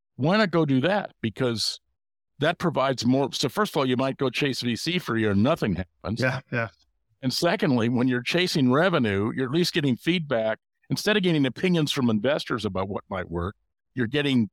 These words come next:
Speaker 1: feedback from
Speaker 2: Yeah.
Speaker 1: prospects about what they need.
Speaker 2: Yeah, yeah. And that can help accelerate any process. The, the, the more you put yourself out there, at the end of the day, oftentimes the more likely you are to be able to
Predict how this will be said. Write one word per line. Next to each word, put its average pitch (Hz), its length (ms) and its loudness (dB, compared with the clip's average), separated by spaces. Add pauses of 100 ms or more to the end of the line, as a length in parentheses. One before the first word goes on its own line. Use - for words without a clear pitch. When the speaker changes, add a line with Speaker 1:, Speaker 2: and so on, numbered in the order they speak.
Speaker 1:
feedback 139 800 0
from 104 240 -2
Speaker 2:
Yeah. 110 80 -12
Speaker 1:
prospects - 600 -4
about 104 220 -6
what 117 160 -4
they 98 100 -2
need. 131 380 2 (880)
Speaker 2:
Yeah, 113 300 0 (160)
yeah. 113 220 -2
And 131 180 4
that 120 120 0
can 123 140 2
help 110 240 0
accelerate 101 720 -4
any 104 760 -4 (280)
process. 107 720 -6 (240)
The, 139 260 4
the, 123 260 4
the 135 120 2
more 139 240 4
you 131 100 4
put 123 160 -2
yourself 110 400 -2
out 101 160 -2
there, 107 320 0 (180)
at 120 140 -4
the 110 120 0
end 107 100 0
of 98 120 -2
the - 0 -
day, 104 220 -2 (640)
oftentimes 104 680 -2
the 107 80 -2
more 98 180 2
likely 98 340 -2
you 95 220 0
are 95 200 -2
to 95 120 -6
be 95 80 -4
able 92 180 -4
to 92 100 -8